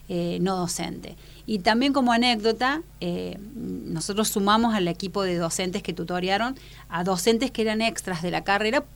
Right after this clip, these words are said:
dependiendo del tema que elegía el alumno. Y, y fue muy gratificante cuando un docente dijo, eh, cuando hizo su devolución a, a su alumno, eh, "Lo que más me llevo de esto es cómo pude comprender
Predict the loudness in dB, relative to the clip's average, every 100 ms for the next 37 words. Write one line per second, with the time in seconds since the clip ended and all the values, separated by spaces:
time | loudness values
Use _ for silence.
0 | -12 -6 -4 -2 0 4 6 6 4 2
1 | 0 0 0 0 0 -2 -2 0 0 0
2 | -2 -6 -12 -14 -18 -18 -18 -6 2 4
3 | 4 2 0 -2 -2 2 6 6 6 2
4 | -2 -4 -2 0 0 -2 -2 -2 -2 0
5 | 2 2 0 -2 -2 0 0 0 -2 -2
6 | -4 -6 -16 -20 -14 -6 -2 -2 -2 -6
7 | -10 -12 -8 -4 -2 -2 -4 -4 -2 -2
8 | -4 -2 0 2 2 2 -2 -6 -8 -4
9 | 0 4 4 4 0 -4 -12 -20 -16 -4
10 | 0 0 0 -2 -6 -10 -20 -20 -6 6
11 | 8 8 6 4 4 2 2 0 2 2
12 | 2 -2 -2 -2 -4 -4 -4 -2 4 4
13 | 4 0 2 2 2 4 6 4 0 0
14 | 2 2 4 2 0